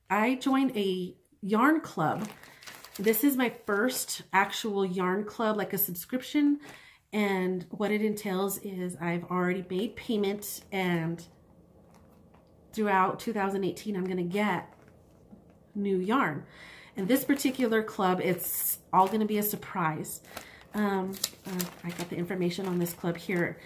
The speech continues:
It's by Indie Untangled. That's the, the group that, uh, the, who's hosting this yarn club. And it's called Where We Knit Yarn Club,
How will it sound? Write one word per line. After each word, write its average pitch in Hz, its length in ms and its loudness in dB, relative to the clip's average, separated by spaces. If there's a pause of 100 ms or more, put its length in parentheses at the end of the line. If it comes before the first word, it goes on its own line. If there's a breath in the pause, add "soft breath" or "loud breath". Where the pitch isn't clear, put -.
(280 loud breath)
It's 208 320 -2
by 202 560 2
Indie 247 440 4
Untangled. 208 800 0 (300 loud breath)
That's 190 260 -6
the, 180 360 -2 (180)
the 196 60 -6
group 208 360 -2
that, 185 260 -2
uh, 170 200 -2 (280)
the, 175 280 -2 (160)
who's 196 140 -6
hosting 214 420 -2
this 247 180 -2
yarn 240 220 0
club. 262 320 -4 (580 loud breath)
And 196 160 2
it's 196 140 -2
called 185 400 4
Where 226 260 2
We 233 160 0
Knit 196 420 0
Yarn 190 300 0
Club, - 400 -4